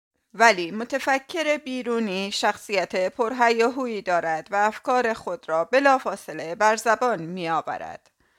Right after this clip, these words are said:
در ادامه، حتی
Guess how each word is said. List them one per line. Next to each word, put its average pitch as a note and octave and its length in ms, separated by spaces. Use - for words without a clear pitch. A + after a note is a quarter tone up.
در G#3 340
ادامه، G3+ 500
حتی F4+ 420